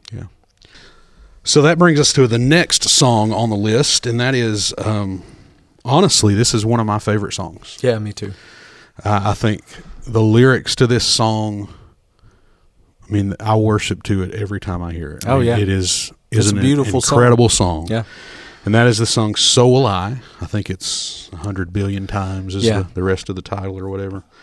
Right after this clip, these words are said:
Speaker 1: The, the song, you know, it's mostly about creation. It's just, I mean, it's a beautiful song. It walks
Speaker 2: Yeah.
Speaker 1: you through all of that.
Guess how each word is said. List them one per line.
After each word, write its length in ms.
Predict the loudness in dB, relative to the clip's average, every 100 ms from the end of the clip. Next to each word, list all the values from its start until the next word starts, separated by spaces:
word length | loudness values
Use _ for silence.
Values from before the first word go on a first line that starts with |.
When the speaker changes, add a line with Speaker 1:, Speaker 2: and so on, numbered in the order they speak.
| -20 -20 -20 -20 -20 _ _ _ _ _ -10 -10
Speaker 1:
The, 100 | -8
the 180 | -2 0
song, 600 | 2 4 6 4 2 -2
you 100 | -2
know, 140 | 2 2
it's 160 | 4
mostly 280 | 4 4 6
about 160 | 2 0
creation. 720 | -2 2 4 4 2 2 0
It's 200 | -2 -4
just, 200 | -4 -6
I 100 | -2
mean, 100 | -2
it's 120 | -2
a 60 | -4
beautiful 560 | -6 0 4 4 4 -2
song. 380 | -2 -2 -2 -4
It 80 |
walks 380 | 0 2 0 0
Speaker 2:
Yeah. 60 | -4
Speaker 1:
you 40 |
through 280 | -2 -2 -2
all 300 | -2 0 0
of 80 | -2
that. 300 | -4 -4